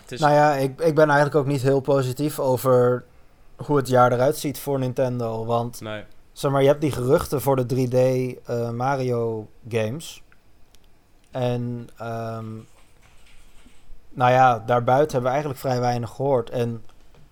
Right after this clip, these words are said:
Speaker 2: zeg maar, Zelda, nou ja, daar mag je hartstikke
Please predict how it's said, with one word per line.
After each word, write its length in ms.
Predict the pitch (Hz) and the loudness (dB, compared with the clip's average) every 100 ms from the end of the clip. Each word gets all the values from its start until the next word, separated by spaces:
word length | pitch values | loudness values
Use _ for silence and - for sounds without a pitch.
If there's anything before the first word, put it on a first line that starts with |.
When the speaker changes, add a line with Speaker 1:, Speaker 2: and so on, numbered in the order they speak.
| - - - - - - - | -20 -20 -20 -20 -20 -20 -8
Speaker 2:
zeg 200 | - 131 | -2 2
maar, 440 | 127 123 120 117 - - - - - - - - - - - | 2 2 0 -4 -18 -20 -20 -20 -20 -20 -20 -20 -20 -20 -16
Zelda, 760 | - 123 143 143 120 110 107 - - - - - | -2 2 2 2 0 -2 -4 -12 -18 -20 -20 -14
nou 140 | 123 113 | -8 -4
ja, 140 | 110 | -2
daar 120 | 107 | -2
mag 220 | 113 110 - | -2 -2 -2
je 60 | |
hartstikke 680 | 110 131 - - 123 117 | 0 0 -2 -6 -4 -2